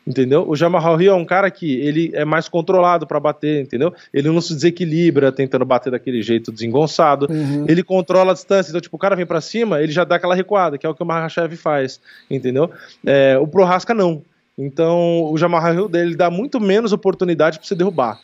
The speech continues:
Speaker 1: entendeu?
Speaker 2: É.
Speaker 1: Então, a defesa de quedas do, dos dois é parecida, é sessenta e poucos por cento e tal, e eles realmente se defendem meio que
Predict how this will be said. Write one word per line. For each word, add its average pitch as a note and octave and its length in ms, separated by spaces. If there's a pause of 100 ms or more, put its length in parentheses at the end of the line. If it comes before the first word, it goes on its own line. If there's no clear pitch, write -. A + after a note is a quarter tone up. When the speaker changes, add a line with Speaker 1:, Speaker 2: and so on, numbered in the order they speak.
Speaker 1:
entendeu? A#2+ 520
Speaker 2:
É. B2+ 280
Speaker 1:
Então, F3+ 440 (420)
a G3 300
defesa F3 420
de C#3 80
quedas C#3 320
do, B2+ 160 (140)
dos A#2 240
dois E3+ 480
é F#3 100
parecida, F#3+ 680
é A2+ 80
sessenta E3 360
e F3+ 40
poucos F3 220
por F3+ 160
cento F3+ 380
e - 20
tal, F#3+ 260
e G3+ 60
eles G3 200
realmente A3 320
se - 80
defendem G3 380
meio G3 220
que G3 240